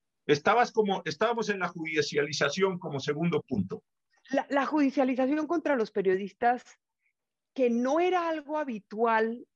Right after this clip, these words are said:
Speaker 2: a, a, digamos, en el momento que yo llamo, digamos, de la primavera democrática interamericana, a finales del siglo pasado y principios de este, empieza a volverse una práctica de algunos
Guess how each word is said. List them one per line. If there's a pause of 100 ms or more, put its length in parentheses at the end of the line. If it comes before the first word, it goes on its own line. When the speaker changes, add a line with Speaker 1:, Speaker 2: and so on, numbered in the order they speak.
(300)
Speaker 2:
a,
a,
digamos,
en
el
momento (220)
que
yo
llamo,
digamos,
de
la
primavera
democrática (1040)
interamericana,
a
finales
del
siglo
pasado
y
principios
de
este, (380)
empieza
a
volverse
una
práctica
de
algunos